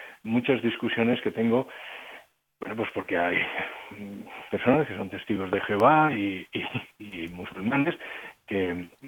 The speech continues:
que, bueno, pues que discuten que la divinidad de Jesucristo, como es natural, pero lo cierto es que hay innumerables pruebas en las Escrituras donde nuestro Señor se llama a sí mismo Dios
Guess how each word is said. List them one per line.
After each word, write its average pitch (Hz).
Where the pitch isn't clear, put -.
que, 190
bueno, 101
pues -
que 92
discuten 92
que -
la 113
divinidad 101
de 95
Jesucristo, 135
como 98
es 92
natural, 107
pero 117
lo 98
cierto 135
es -
que 139
hay 127
innumerables 123
pruebas 135
en 92
las 95
Escrituras 131
donde 104
nuestro 139
Señor 131
se 107
llama 117
a -
sí 120
mismo 117
Dios 139